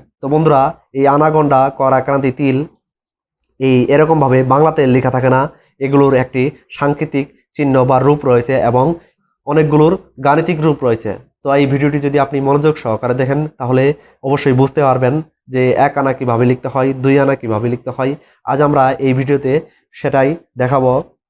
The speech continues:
তো প্রথমে আমরা দেখতেছি যে এক আনা, এক আনা, এক আনা লেখা হয়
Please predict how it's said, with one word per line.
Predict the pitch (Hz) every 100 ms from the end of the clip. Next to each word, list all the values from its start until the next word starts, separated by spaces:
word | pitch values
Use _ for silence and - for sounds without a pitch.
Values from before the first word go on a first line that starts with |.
| _ _ _ _ _
তো | 131 135
প্রথমে | 147 160 160
আমরা | 151 151 139 170 _
দেখতেছি | 135 131 143 127 151 - _ -
যে | 127 139 - 147
এক | 151
আনা, | 147 135 113 - _ _ _ _ _ _ _ _ _ _ _ _ _
এক | 135 139 139 - - 139
আনা, | 139 131 135 - _
এক | 139 151 156
আনা | 156
লেখা | 139 123 131 131
হয় | 131